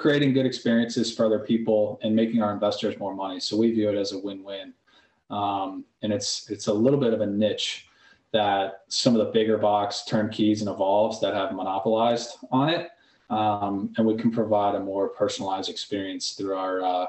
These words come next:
our co-hosting. And, uh, if there's any investors out there that have properties that, that wanna talk to us, I know there's plenty of good options,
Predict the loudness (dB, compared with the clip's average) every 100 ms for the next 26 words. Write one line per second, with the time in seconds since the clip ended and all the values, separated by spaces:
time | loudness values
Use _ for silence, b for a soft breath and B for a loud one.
0 | -4 -6 -4 -4 -4 -2 -4 -6 -10 -10
1 | -12 -16 _ _ -12 -6 -4 -2 -4 -6
2 | -2 0 2 2 2 0 -4 _ 0 4
3 | 4 4 2 4 4 4 4 4 4 2
4 | 2 2 2 4 4 2 2 0 0 -2
5 | -2 2 0 0 0 0 2 2 0 2
6 | 4 2 0 B B B B B 0 0
7 | 2 2 4 4 4 4 4 4 4 0